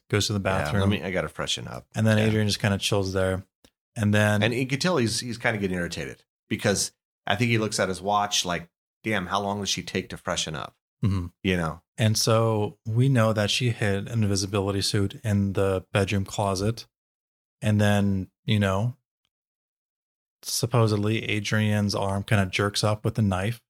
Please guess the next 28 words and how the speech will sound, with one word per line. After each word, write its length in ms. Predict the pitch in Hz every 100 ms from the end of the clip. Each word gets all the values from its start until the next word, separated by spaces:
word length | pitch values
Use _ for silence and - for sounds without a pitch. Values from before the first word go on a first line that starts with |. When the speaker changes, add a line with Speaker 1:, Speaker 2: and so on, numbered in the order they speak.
| _ _ _ -
Speaker 1:
and 260 | 101 98
cuts 220 | - 95
his 120 | 104 104
own 140 | 98
throat. 460 | 131 107 117 - - _ _ _ _ _ _ _ _ _ _ _ _ _ _ _
What 180 | 120 123
happened 380 | 131 127 123 123
here? 280 | 120 123 117
Who's 300 | 120 120 113
to 100 | 117
know? 400 | 98 95 95 90 _ _ _ _ _
You 160 | 104 98
know? 340 | 95 95 95
Speaker 2:
<laughs> 60 | 185 170 151 - - 117
Right. 480 | 117 101 95 90 95
Speaker 1:
Just 180 | 90 107
dot, 260 | 123 117 117
dot, 240 | 117 113
dot, 260 | 107 104 -
dot 280 | 98 92
this. 440 | - 98 95 - - _ - -
Speaker 2:
<laughs> 280 | 175 -
Speaker 1:
El-, 240 | - 117 107
uh, 120 | 110
Speaker 2:
Yeah. 40 |
Speaker 1:
Cecilia 480 | 98 95 - 123 120
comes 380 | 113 120 113 110
out, 380 | 117 120 117